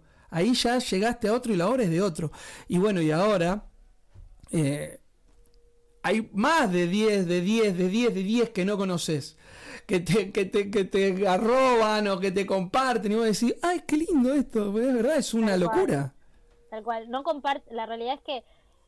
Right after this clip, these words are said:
Speaker 2: eh, soy media, bueno, típica, tipo, típico de hija única, mi, mi comentario próximo.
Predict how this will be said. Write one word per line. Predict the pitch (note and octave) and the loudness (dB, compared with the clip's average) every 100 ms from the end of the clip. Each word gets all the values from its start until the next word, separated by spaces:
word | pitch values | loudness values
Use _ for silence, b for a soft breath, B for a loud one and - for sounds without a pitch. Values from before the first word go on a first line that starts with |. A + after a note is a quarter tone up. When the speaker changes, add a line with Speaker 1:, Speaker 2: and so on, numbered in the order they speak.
| - | -16
Speaker 2:
eh, | A3 G#3 | -14 -12
soy | A#3+ | -10
media, | A#3+ B3 B3 A3 G#3 G3+ F#3 F3+ _ _ - | -10 -6 -6 -4 -4 -6 -10 -16 _ _ -20
bueno, | G#3 G3+ | -18 -16
típica, | A3 B3 A3+ G#3+ G#3 G#3+ | -12 -12 -8 -8 -8 -14
tipo, | B3 C4 A#3 _ | -12 -12 -14 _
típico | C#4+ C#4 C4+ | -10 -8 -4
de | A#3+ | -4
hija | A3 - A3 | -4 -4 -4
única, | G#3 G3+ F#3+ F#3+ | -4 -10 -12 -12
mi, | G3+ G3 - | -12 -16 -16
mi | A3 A3 | -14 -12
comentario | A3 G#3+ G3+ G#3+ G#3+ | -10 -10 -6 -6 -6
próximo. | G3+ G3+ - A3+ G#3 | -8 -10 -10 -14 -14